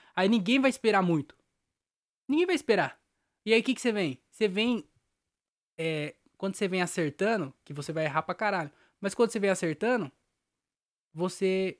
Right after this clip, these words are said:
é, vai além da expectativa. O foda é que se você não conseguir, <laughs> né? Você vai e fala que tem dislexia, e aí quando você vai,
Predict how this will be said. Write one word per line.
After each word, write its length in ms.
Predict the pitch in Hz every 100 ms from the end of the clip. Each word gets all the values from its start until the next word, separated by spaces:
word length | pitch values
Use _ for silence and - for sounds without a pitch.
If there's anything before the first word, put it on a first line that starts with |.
| -
é, 420 | 165 170 165 156 - _ _ _ _ _ _ _ _ -
vai 340 | 143 180 196
além 360 | 196 175 190 208
da 80 |
expectativa. 600 | 202 - 196 202 - 170 - _
O 80 | 180
foda 280 | - 202 208
é 20 |
que 60 | 208
se 80 | 233
você 200 | 247 247
não 100 | 254
conseguir, 380 | - 262 190 143
<laughs> 40 |
né? 260 | 196 165 - _ _ _ _ _ _ _ - - - - _ _ _ _ _ _ _ _ _ _ _ _ _ -
Você 120 | 165
vai 260 | 143 147 170
e 20 |
fala 220 | - 170
que 80 | 165
tem 100 | 165
dislexia, 800 | 151 160 151 - - 196 254 254 _ _ _ _ -
e 80 | 151
aí 140 | 165
quando 200 | 170 180
você 80 | 190
vai, 260 | 175 175